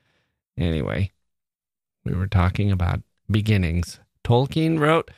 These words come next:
a letter to Auden and said that one day he was grading papers and suddenly, out of the blue, quote, on a blank leaf I scrawled, "In a hole in the ground there lived a hobbit.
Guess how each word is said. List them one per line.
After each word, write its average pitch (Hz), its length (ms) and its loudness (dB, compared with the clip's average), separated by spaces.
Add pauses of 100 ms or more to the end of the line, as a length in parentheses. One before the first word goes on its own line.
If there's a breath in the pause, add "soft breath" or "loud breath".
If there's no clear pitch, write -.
(360 loud breath)
a 139 80 0
letter 147 440 2
to 165 160 -2
Auden 135 560 2
and 113 160 -2
said 135 340 0
that 113 180 -2
one 143 220 0
day 139 220 0
he 120 180 -2
was 101 220 -2
grading 131 400 -2
papers 101 640 0 (460)
and 95 200 2
suddenly, 131 760 2 (320)
out 92 240 2
of 104 60 -2
the 120 80 2
blue, 92 380 2
quote, 104 460 -2 (500)
on 110 180 2
a 98 60 2
blank 110 460 0
leaf 127 380 0
I 101 180 0
scrawled, 110 640 0 (560)
"In 107 160 4
a 82 120 0
hole 131 420 2
in 113 160 0
the 95 100 -2
ground 110 600 0
there 90 180 0
lived 104 420 0
a 104 60 2
hobbit. 85 640 -4